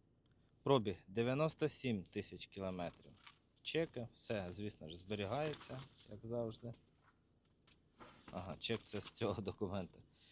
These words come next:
Вісімнадцятий рік знову. Е, середина вісімнадцятого року. Сто дві тисячі кілометрів. Чеки, все як положено. Далі. Знову вісімнадцятий рік.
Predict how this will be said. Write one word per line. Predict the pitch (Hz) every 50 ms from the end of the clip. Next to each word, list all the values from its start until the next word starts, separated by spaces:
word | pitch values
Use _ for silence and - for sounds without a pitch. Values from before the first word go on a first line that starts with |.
| - - - _ -
Вісімнадцятий | 113 - - 139 147 156 165 156 156 - - 147 135
рік | 131 120 110
знову. | 107 - 123 120 113 98 90 82 82 - - - - - _ _ _ _ _ _ - 104
Е, | 95 95
середина | - - 131 123 123 117 101 101 95 95 95 95 95 92 90 80 92
вісімнадцятого | 101 104 - 104 101 101 98 - - 107 104
року. | 98 98 90 - 80 78
Сто | - - - 151 151
дві | 135 127 123 117
тисячі | 101 - 101 - - - 98
кілометрів. | - - 101 95 95 92 87 - 82 78 - -
Чеки, | - - 151 156 143 - 127 120 117 - -
все | - - - - 104 98 92 - - - - -
як | 95 98 92 85 -
положено. | - 107 110 123 139 139 135 139 143 143 143 143 139 - - - - - - - - - - - - _ - - - - - - - - - - - - - - - - - - - - _ - _ - - - - _ _ _ _ _ - - - - - - - - - - - - - - - -
Далі. | 98 95 110 107 98 80 - - - - - _ _ _ _ _ _ - - - _ _ - - - - _ _ _ - _ _ _ - - - -
Знову | 107 123 147 151 143 127 113
вісімнадцятий | 110 110 - 117 117 113 113 104 - - 113
рік. | 104 101 87 -